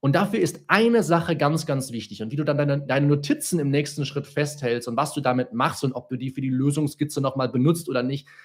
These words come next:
es ist mir alles egal. Entscheidend ist, du musst den Sachverhalt, die Fallfrage, den Bearbeitervermerk, Satz für Satz durchgehen und dir überlegen, was will Klausurenstellerin, Klausurensteller mir in dieser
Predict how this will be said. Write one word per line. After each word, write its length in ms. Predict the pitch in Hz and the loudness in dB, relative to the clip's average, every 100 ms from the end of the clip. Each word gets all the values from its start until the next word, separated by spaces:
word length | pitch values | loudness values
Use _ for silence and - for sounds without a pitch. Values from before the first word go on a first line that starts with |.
| - | 0
es 120 | 147 160 | 4 4
ist 60 | |
mir 180 | 156 147 | 4 4
alles 240 | 151 147 143 | 6 6 6
egal. 400 | 113 101 95 - - - _ - | 0 0 -2 -8 -20 -20 _ 4
Entscheidend 640 | 165 165 175 180 202 202 | 6 6 6 4 4 0
ist, 320 | 139 147 - - - | 0 -2 -4 -16 0
du 100 | 147 | 4
musst 560 | 143 165 220 214 - | 6 8 8 6 -2
den 200 | 180 175 | 0 2
Sachverhalt, 840 | 151 156 165 - 143 117 90 87 _ _ _ - | 2 2 2 0 0 0 -4 -6 _ _ _ -2
die 160 | 156 165 | 2 4
Fallfrage, 720 | 156 160 165 131 107 95 - _ _ | 6 6 4 0 0 -2 -12 _ _
den 220 | 160 180 | 0 2
Bearbeitervermerk, 920 | 165 160 165 156 143 139 113 95 - - _ | 2 4 2 2 0 -2 -6 -6 -12 -18 _
Satz 540 | 113 113 170 180 - - | -12 0 0 0 -6 -8
für 260 | 185 180 | 0 2
Satz 560 | 127 143 165 165 - - | 4 2 2 -2 -14 -16
durchgehen 880 | 113 160 190 190 - 143 143 143 - | 0 2 4 0 -2 -4 -4 -4 -2
und 280 | 208 208 202 | 4 4 4
dir 200 | 185 175 | 2 2
überlegen, 680 | 180 165 147 151 135 92 - _ _ _ _ _ | 2 2 2 2 -2 -8 -20 _ _ _ _ _
was 440 | 104 170 147 - 165 | -4 -2 -2 0 4
will 180 | 180 | 4
Klausurenstellerin, 840 | 175 143 131 175 165 156 143 143 143 | 4 -2 0 -2 -2 -2 -2 -4 -4
Klausurensteller 640 | 127 120 160 151 135 131 | -4 -2 -4 -4 -6 -6
mir 320 | 131 170 180 | -2 -2 -2
in 140 | 131 123 | -6 -4
dieser 460 | 160 160 156 151 | -4 0 2 0